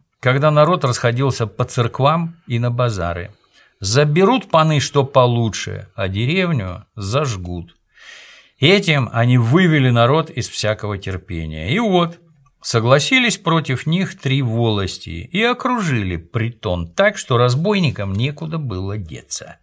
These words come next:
Стали они награбленное добро зарывать в землю в большой катке, и неспроста,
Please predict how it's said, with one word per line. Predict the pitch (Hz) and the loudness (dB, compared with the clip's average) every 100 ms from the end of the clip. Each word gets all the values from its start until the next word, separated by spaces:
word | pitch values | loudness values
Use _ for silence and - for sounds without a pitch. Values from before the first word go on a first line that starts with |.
| _ - - - - | _ -20 -20 -20 -8
Стали | - - 156 170 165 | -6 4 6 6 6
они | 156 151 147 | 6 6 4
награбленное | 139 135 127 135 123 117 113 107 | 4 4 6 6 4 0 0 2
добро | 110 120 135 | 0 2 2
зарывать | 127 107 107 113 104 | 2 2 2 2 0
в | 87 | -4
землю | 87 104 110 98 82 | -2 0 0 0 -4
в | 78 82 | -6 -2
большой | 98 95 104 98 | -2 -2 -6 -6
катке, | - 98 85 - 82 | 0 2 0 -4 -10
и | 85 170 | -2 -2
неспроста, | 208 208 - - 202 190 - 220 208 233 | 0 0 -2 0 0 0 -2 -2 0 -4